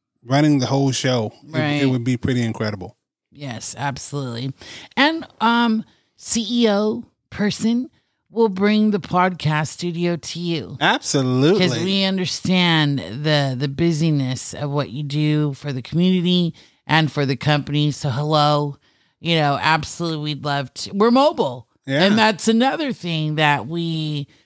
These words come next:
Speaker 2: um, with intention did, is we wanted to be mobile. And so give us a chance to be mobile.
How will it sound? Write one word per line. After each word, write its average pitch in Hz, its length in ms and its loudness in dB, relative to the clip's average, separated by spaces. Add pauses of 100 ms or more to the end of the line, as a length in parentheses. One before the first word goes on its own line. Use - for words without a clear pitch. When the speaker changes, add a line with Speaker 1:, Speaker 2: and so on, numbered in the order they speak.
(360)
Speaker 2:
um, 139 420 2
with 185 160 4
intention 143 800 0 (180)
did, 135 460 -4 (320)
is 151 160 -2
we 175 100 4
wanted 156 400 4
to - 180 -2
be 147 160 0
mobile. 151 560 2
And 143 320 -2
so 143 640 -2
give 185 240 -6
us 175 180 -2
a 151 100 -6
chance 165 460 0
to 165 120 -4
be 160 200 0
mobile. 156 560 -2